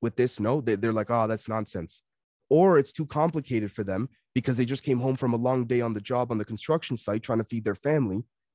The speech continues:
so they have no energy to think about it. It's the same thing. It's the same thing. So again, um, by the way, guys, do you see what we got off of page one? Not even halfway through page one.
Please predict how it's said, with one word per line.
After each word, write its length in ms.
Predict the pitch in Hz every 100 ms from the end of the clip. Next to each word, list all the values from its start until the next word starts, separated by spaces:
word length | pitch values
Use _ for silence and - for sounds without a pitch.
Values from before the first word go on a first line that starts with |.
| _
so 160 | - 120
they 100 | 123
have 120 | 120
no 160 | 120
energy 300 | 123 123 117 117
to 60 |
think 220 | 113 190
about 240 | 131 92 -
it. 80 | - _ _ _ _ _ _ _ _ _ _ _ _ _ _ _ _ -
It's 180 | 135 -
the 160 | 135
same 480 | 123 - 147 143 143
thing. 420 | 127 - 135 87 - _ -
It's 200 | 117 -
the 100 | 120
same 320 | - 135 131
thing. 320 | - 117 85 _ _ _ _ _ _ _
So 400 | - - 113 107 -
again, 320 | 110 123 98 - _ _ _ _
um, 360 | 117 110 104 104 _ _ _ _ _ _ _ _ _ _ -
by 180 | 131
the 100 | 135
way, 140 | 127 120
guys, 300 | 101 85 - _ _ -
do 60 |
you 40 | 117
see 160 | -
what 160 | 156 156
we 80 | 156
got 320 | 127 127 -
off 240 | 107 -
of 180 | 110 - _ _ _ _ _ _ _ _ _
page 220 | 123 110
one? 300 | 90 92 123 - _ _ _ _ _ _ _ _ -
Not 140 | 117
even 160 | 117 110
halfway 340 | 92 123 117
through 200 | 110 113
page 280 | 107 110 98
one. 220 | 92 104